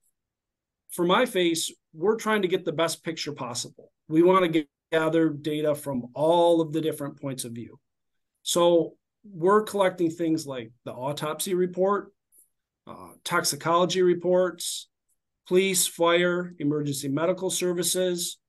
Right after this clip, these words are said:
workers' comp, news articles, and death certificates. And then even in the case of, like, motor vehicle crashes, we have, um, agreements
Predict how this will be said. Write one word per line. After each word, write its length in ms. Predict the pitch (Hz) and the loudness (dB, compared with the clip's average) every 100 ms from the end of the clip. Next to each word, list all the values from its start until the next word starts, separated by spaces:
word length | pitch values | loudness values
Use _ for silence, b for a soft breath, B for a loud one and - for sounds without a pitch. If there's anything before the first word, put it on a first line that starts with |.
| _ _ _ _ - | _ _ _ _ -2
workers' 420 | 165 160 117 - | 0 0 -4 -6
comp, 540 | - 180 190 185 180 _ _ _ - | 2 4 6 4 0 _ _ _ -8
news 260 | 147 175 175 | 0 0 2
articles, 680 | 175 175 180 175 170 - - - | 0 0 -2 -2 -4 -6 -10 -12
and 320 | 143 131 123 | -8 -6 -4
death 200 | 139 139 | -4 -4
certificates. 760 | 139 120 123 - - - - - | -6 -10 -14 -18 -20 -14 -14 -2
And 100 | 165 | 2
then 140 | 170 160 | 4 4
even 280 | 175 180 | 2 2
in 100 | 185 | 2
the 80 | 170 | 2
case 280 | 170 170 165 | 0 -2 -2
of, 80 | 147 | -6
like, 220 | 139 143 | -6 -6
motor 240 | 147 147 | -4 -2
vehicle 360 | 139 165 175 175 | 0 0 0 -2
crashes, 580 | 170 170 165 180 180 175 | -2 -2 -2 -2 -2 -2
we 160 | 160 135 | -4 -4
have, 360 | 139 131 127 - 139 | -4 -6 -10 -12 -14
um, 440 | 127 127 117 117 - _ b b b 151 | -12 -8 -8 -10 -12 _ b b b -8
agreements 760 | 143 160 160 170 175 - - | 4 6 8 6 0 -4 -4